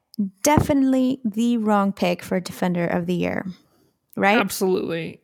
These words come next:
Speaker 2: Absolutely the wrong pick. And Becky, being lover of truth that she is, even tweeted that it should have gone to Casey Short, which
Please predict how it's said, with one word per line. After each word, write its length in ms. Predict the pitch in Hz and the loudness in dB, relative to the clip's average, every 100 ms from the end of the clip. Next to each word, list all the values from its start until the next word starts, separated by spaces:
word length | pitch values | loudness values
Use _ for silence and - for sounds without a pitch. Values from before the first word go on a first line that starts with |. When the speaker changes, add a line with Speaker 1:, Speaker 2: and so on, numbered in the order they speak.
| _ | _
Speaker 2:
Absolutely 1300 | - 208 202 - 202 196 190 185 190 190 190 185 202 - _ _ _ _ _ _ _ _ | -4 -2 -2 -2 -2 2 2 2 0 -2 -4 -6 -8 -14 _ _ _ _ _ _ _ _
the 160 | 190 185 | -4 -2
wrong 320 | 170 180 190 | -4 -6 -8
pick. 480 | 190 160 - 214 - _ | -6 -6 -8 -14 -20 _
And 500 | - 190 - 135 185 | -10 -6 -6 -8 -8
Becky, 680 | - 185 185 196 185 180 170 - | -2 -2 -2 -4 -2 -2 -4 -6
being 760 | 180 190 - 180 - - 185 - | -4 -4 -2 -4 -6 -8 -10 -12
lover 540 | - 185 190 190 190 185 | -6 0 0 2 2 2
of 200 | 185 - | -2 -4
truth 320 | - 190 185 | -2 -2 -2
that 140 | 185 | -6
she 200 | - - | -6 -4
is, 260 | 185 190 190 | -2 -2 -4
even 240 | 190 185 | -6 -6
tweeted 540 | 185 - 185 - 208 208 | -8 -6 -6 -6 -10 -10
that 280 | - - | -10 -10
it 220 | - - 214 | -12 -12 -12
should 140 | - | -12
have 80 | 220 | -12
gone 140 | 220 | -12
to 60 | 202 | -14
Casey 320 | - 190 - | -10 -10 -10
Short, 320 | - 226 220 | -2 0 0
which 300 | 208 214 - | 0 -2 -2